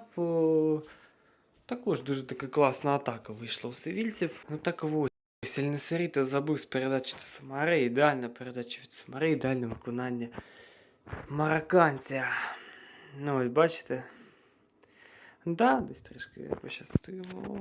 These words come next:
Марко Андре. Ну нічого. Один один. Таким чином перерва.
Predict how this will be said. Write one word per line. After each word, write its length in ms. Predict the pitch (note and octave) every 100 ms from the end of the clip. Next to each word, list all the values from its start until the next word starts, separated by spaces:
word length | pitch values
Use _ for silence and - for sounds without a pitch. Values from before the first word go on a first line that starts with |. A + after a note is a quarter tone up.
| G3+
Марко 800 | G3+ E3+ D#3+ - - D#3+ D#3 D#3 D#3
Андре. 640 | D3+ D3+ D#3 D3+ D3+ D#3 D3+ - _ _ _
Ну 80 | G3
нічого. 320 | G#3 - - - - _ _ - - - - - _ _ _ C#3
Один 200 | F3 G#3
один. 360 | D3+ E3 E3+ D#3 - - - - _ _ _ _ _ - _ - - _ _ _ - - -
Таким 240 | C3+ C3
чином 260 | - C#3 B2
перерва. 640 | C3+ C3 A2+ B2+ F#3